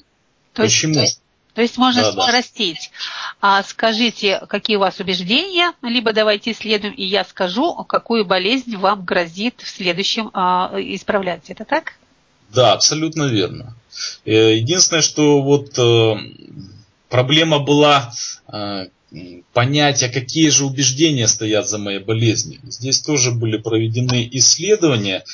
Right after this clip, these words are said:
Speaker 2: и оказывается, э, ещё в глубокой древности, вот, э, мы тоже там изучали разные культуры, э,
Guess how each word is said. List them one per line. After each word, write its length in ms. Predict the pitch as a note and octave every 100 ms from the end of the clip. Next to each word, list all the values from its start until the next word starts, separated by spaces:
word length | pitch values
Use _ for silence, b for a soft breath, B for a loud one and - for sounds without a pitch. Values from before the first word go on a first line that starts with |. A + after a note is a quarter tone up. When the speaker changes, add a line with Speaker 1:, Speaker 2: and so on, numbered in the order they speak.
| B -
Speaker 2:
и 80 | B2
оказывается, 960 | B2+ F#3+ F#3 E3+ D#3+ D3 - D3+ C#3 B B B B B _ G#2
э, 420 | A2 G#2+ G#2 G2+ G2 B _ G2 F#2 F2 -
ещё 380 | B2+ - F3 D3+
в 80 |
глубокой 680 | A#2 A2+ D3+ D#3 E3 D#3+ C#3+
древности, 720 | C3+ D#3+ G3 G3+ D3+ A2+ -
вот, 400 | G#2+ G#2 - -
э, 40 | G2+
мы 280 | F#2+ G#2 A#2
тоже 240 | C3+ A2+ G#2+
там 320 | G2+ F#2 F2 - F#2+
изучали 600 | - A2+ C3+ A#2 G#2 G2
разные 460 | G2+ G#2 G2+ G2
культуры, 640 | - B2 A#2 G#3 F#3+ B2+ A2+ B B B _ _ -
э, 340 | F2 F2+